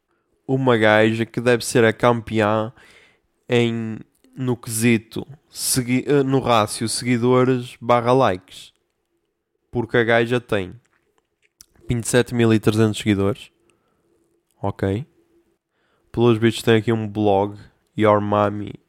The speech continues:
your mommy ponto co ponto U K. Por isso ela deve estar no, no Reino Unido.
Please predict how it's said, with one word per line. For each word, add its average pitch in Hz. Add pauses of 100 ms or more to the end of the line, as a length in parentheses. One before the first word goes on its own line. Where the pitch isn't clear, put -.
(260)
your 104
mommy 101 (240)
ponto 101 (300)
co 101
ponto 101
U 95
K. 104 (1040)
Por -
isso 98
ela 98
deve 98
estar 101
no, 101 (360)
no 107
Reino 104
Unido. 101